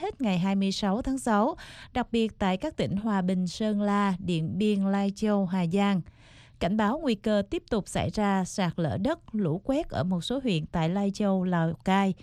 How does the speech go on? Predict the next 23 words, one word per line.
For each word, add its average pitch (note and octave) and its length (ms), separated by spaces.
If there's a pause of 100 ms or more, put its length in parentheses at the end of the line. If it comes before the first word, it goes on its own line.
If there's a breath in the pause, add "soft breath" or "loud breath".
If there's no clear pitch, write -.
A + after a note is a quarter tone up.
(220 loud breath)
Yên G3 260
Bái G3 420
và F3 360
Điện D#3+ 260
Biên. G3 240 (580 loud breath)
Theo D#4 160
tin B3+ 300
từ G#3 220
Tập G3+ 180
đoàn F#3+ 280
Điện F3+ 180
lực F#3 180
Việt F#3+ 180
Nam, G3+ 280 (240 loud breath)
hiện G3+ 300
lưu A3+ 180
lượng F3 400
nước C#4 240
đổ F3 200
về G3 220
các B3 180
hồ F#3 180
chứa, G3+ 340